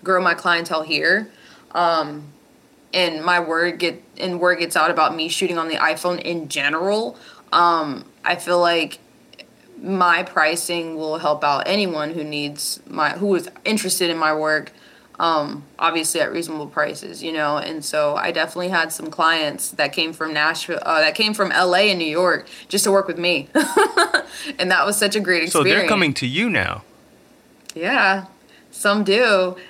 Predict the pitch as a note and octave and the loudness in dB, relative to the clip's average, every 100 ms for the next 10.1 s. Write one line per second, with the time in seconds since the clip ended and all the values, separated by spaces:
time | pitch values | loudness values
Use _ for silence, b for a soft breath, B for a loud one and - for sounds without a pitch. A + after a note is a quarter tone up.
0 | - - E3+ A#3 C4+ F#3+ E3 E3 - G#3 | -6 0 4 4 2 0 -2 -4 -4 0
1 | G#3 G3 G3 F#3 F#3 F#3 F3 - - - | 2 2 2 0 -2 -2 -2 -4 -8 -6
2 | F3+ F3+ - E3 E3 D#3+ - _ _ _ | -6 -6 -4 -4 -4 -8 -20 _ _ _
3 | - E3+ D#3 G#3 G3+ G3 A3+ A3 F3+ D#3 | -16 -10 -8 -4 -4 -2 -2 -2 -2 0
4 | D#3+ D#3 - G#4+ - C5 F#4 C5+ - - | 2 2 2 0 2 2 2 2 0 0
5 | - - - - C#4 - D#4 F4 F4+ C#4 | 0 0 0 2 2 2 0 0 -2 -6
6 | - - - C#3 F3+ F#3 F3 D#3+ C#3+ C#3+ | -14 -12 -6 -4 -2 2 2 2 0 0
7 | C3+ C3 A#2+ G#2+ - _ _ _ _ _ | 2 2 0 -2 -14 _ _ _ _ _
8 | _ - - A2 G2 - - - - C#3 | _ -12 -2 -2 -2 -10 -18 -14 -2 0
9 | E3 C#3+ C3+ B2+ G#2 G#2 C3 B2+ A2 G#2+ | 2 2 2 2 0 2 2 2 -4 -6